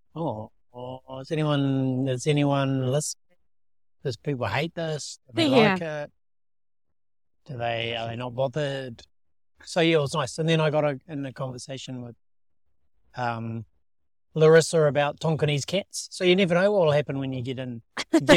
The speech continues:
Speaker 1: into these
Speaker 2: <laughs>
Speaker 1: conversations.
Speaker 2: That's
Speaker 1: So
Speaker 2: nice.
Speaker 1: she has Tonkinese cats. We have Tonkinese cats.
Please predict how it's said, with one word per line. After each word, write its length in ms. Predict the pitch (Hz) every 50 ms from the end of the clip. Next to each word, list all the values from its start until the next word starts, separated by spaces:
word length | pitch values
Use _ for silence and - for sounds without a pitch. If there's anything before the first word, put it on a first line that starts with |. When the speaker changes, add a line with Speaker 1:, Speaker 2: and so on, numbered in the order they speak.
| - -
Speaker 1:
into 200 | 349 - - 285
these 160 | 151 147 262
Speaker 2:
<laughs> 0 |
Speaker 1:
conversations. 800 | 285 156 151 240 180 120 - 165 143 123 - - 117 104 - - _ _ _ _ _ _ _ _ _ _ - 294 285 226 -
Speaker 2:
That's 220 | 226 208 202 190 -
Speaker 1:
So 60 | 226
Speaker 2:
nice. 260 | 214 196 190 185 175
Speaker 1:
she 160 | 196 180 175
has 220 | 156 151 151 135 -
Tonkinese 520 | - - 156 151 - 143 139 147 147 135 -
cats. 340 | - 156 151 147 147 - -
We 200 | 147 151 156 143
have 160 | 143 147 120
Tonkinese 560 | - 143 151 147 139 139 139 143 139 131 123 -
cats. 720 | - 143 139 135 131 _ _ _ - - - - -